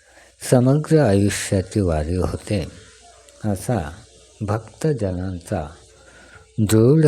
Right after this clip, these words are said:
विश्वास आहे. या आषाढी एकादशीपासून चातुर्मासाला प्रारंभ होतो.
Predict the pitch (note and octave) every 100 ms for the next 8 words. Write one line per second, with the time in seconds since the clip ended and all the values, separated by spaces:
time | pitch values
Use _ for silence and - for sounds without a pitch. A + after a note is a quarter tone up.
0 | C#3+ G#2+ F2+ - G2 G#2+ A2+ A2 G2+ E2+
1 | D#2+ D#2 - - - - _ - A2 G2+
2 | G2+ F#2 - - - G#2 F#2+ - C#3 D#3
3 | D#3+ C#3 G2 - F#2 E2+ E2+ - A#2+ -
4 | D#2+ D#2 - F2+ C#2+ - _ _ _ _
5 | _ _ _ _ - B2 A2+ - D3 D#3
6 | G#2+ E2+ - F2+ F2+ A#2+ - G2+ E2+ D#2
7 | E2+ G2 A#2+ D#2 F2+ - E2